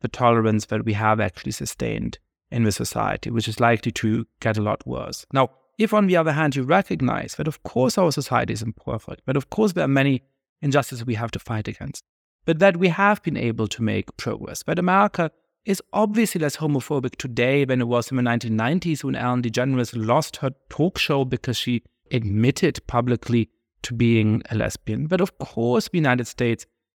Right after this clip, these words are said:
is less racist today than it was in the age of Jim Crow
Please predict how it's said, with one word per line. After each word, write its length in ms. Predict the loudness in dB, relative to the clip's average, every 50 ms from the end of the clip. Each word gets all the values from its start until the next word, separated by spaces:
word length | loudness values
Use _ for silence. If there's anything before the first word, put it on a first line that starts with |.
| _ -2
is 340 | 0 0 2 0 0 -2 0
less 240 | 2 2 2 2 2
racist 380 | 2 2 2 2 2 -2 -6 -6
today 420 | -6 -4 0 2 4 4 4 4
than 160 | 2 2 0
it 100 | 0 0
was 320 | 2 4 4 2 2 -2 -8 _ _ _ _ _ _ _ _
in 160 | 0 2 2
the 140 | 2 2 2
age 260 | 4 4 4 4 2
of 240 | 2 0 0 -4 _ _ _ _ _ _ _ -4
Jim 240 | 0 2 2 2
Crow 540 | 0 -2 0 2 4 6 6 6 4 2 -2